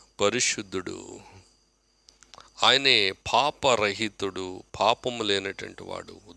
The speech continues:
దేవు-, దేవుడు అంటేనే పాపరహితుడుగా ఉండాలి, దేవుడు అంటే పరిశుద్ధుడుగా ఉండాలి, దేవుడు అంటే మరి గొప్పవాడిగా ఉండాలి.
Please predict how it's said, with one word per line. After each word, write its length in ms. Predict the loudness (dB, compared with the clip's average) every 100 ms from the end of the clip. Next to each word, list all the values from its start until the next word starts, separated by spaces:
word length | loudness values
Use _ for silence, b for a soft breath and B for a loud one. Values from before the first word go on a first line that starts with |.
| -6
దేవు-, 200 | -6 -6 B B B B B _ _ _ -20 -20 _
దేవుడు 360 | 4 4 4 0
అంటేనే 760 | 2 4 6 6 4 0 -6 -14 -2 4
పాపరహితుడుగా 920 | 4 6 4 4 2 -4 -6 -4 -4
ఉండాలి, 340 | -2 -2 -4
దేవుడు 340 | -2 0 2 -2
అంటే 280 | -2 -6
పరిశుద్ధుడుగా 720 | -4 -2 -2 -2 -4 -4 -6 -8
ఉండాలి, 420 | -16 -18 -18 -20 -20 -20 _ -14 0
దేవుడు 300 | 2 4 0
అంటే 420 | -2 -2 -2 -2 -12 B B B B B -4
మరి 340 | 0 2 0 -4 -4
గొప్పవాడిగా 560 | -4 0 2 2 0 -4
ఉండాలి. 540 | -8 -8 -10 -14